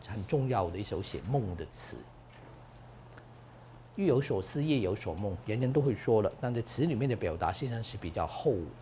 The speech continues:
比较晚才出现的。韦庄在整个花间词里面，这首诗却是最完整的一个，一个论述，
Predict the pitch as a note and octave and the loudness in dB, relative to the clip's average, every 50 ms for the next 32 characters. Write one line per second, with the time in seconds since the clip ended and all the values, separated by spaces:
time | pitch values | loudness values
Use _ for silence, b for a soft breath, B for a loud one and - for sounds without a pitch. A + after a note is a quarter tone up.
0 | - - - G2 G2 G2+ G#2+ F#2+ E2 C2+ C#2 D2 D2+ - F#2+ F#2+ - - G#2+ F#2 | -12 -6 -2 -2 0 0 0 0 0 0 0 -4 -6 -6 -6 -6 -4 -4 -6 -6
1 | - - F2+ D#2+ D#2+ D#2+ D#2 E2 G2 A2 C3+ - D#3+ D3 C#3+ B2+ - F#2+ F2+ E2+ | -6 -6 -6 -6 -6 -8 -6 -4 -2 0 2 2 2 2 2 0 0 -2 -2 -2
2 | F2 - - - - F2+ F#2+ G#2+ C3+ C3 B2 B2 A#2 A2 G#2+ - G#2+ E2+ E2 E2 | -6 -8 -10 -8 -6 -4 0 2 4 4 4 2 -2 -6 -6 -6 -8 -8 -6 -6
3 | F2+ F#2+ - A#2+ G#2+ - F2 D#2 - - F2 D#2+ - A2 G2 - F#2+ E2+ E2 B | -6 -6 -4 -4 -4 -4 -4 -4 -4 -6 -6 -6 -6 -6 -6 -4 -6 -8 -8 B
4 | B B B - A2+ G#2 F#2+ E2 D#2+ F#2+ A#2 C#3 C#3+ - F2 C#2+ D2+ E2 D#2+ G2+ | B B B -2 0 2 2 2 2 0 -2 -2 -2 -2 -4 -4 -6 -8 -8 -8
5 | F#2+ F#2 - F2 D#2 D#2 - - B B B B B - - A2+ G#2 F#2+ F#2 G2 | -8 -6 -6 -6 -6 -8 -10 -16 B B B B B -10 -4 -2 0 0 0 0
6 | F2+ D#2+ D#2 - - - F#2 | -2 -4 -6 -6 -6 -6 -6